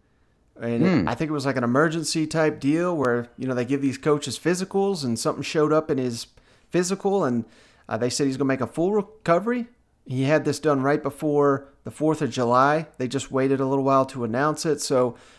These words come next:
Speaker 1: hope, you know, he's doing fine. But the only thing with that is, you know, I don't know how serious that is, but it's, it sounds serious, and you just don't know if he's gonna be ready for the
Speaker 2: Yeah.
Speaker 1: season. So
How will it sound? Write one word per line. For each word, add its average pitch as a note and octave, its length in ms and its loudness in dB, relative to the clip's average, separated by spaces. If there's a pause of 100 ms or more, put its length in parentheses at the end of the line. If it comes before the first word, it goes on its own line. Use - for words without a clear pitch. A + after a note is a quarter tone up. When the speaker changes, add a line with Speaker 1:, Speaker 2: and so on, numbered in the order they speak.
(100)
Speaker 1:
hope, F3+ 360 0 (400)
you C3 80 -6
know, B2+ 80 0
he's D#3 260 -2
doing D#3 240 2
fine. D#3 420 4
But C3+ 280 2 (260)
the C#3 80 2
only D#3 180 4
thing D#3+ 240 0
with B2+ 180 0
that D#3+ 280 4
is, - 360 -4 (760)
you C#3+ 100 -2
know, B2 100 2
I B2 120 6
don't D#3 140 4
know C3+ 120 4
how C3+ 160 6
serious D#3 480 2
that D3 160 6
is, F3 120 0
but C3+ 100 0
it's, - 240 0
it G#2+ 140 -4
sounds F#3 400 4
serious, C3 480 4
and A2+ 260 2 (680)
you A#2 80 -6
just - 140 -2
don't D3 140 6
know D3 80 6
if - 80 4
he's E3 140 0
gonna E3 140 2
be D#3 80 6
ready D#3+ 200 6
for - 140 -4
the A2 80 2
Speaker 2:
Yeah. A2+ 180 6
Speaker 1:
season. A#3 240 0
So B2+ 360 2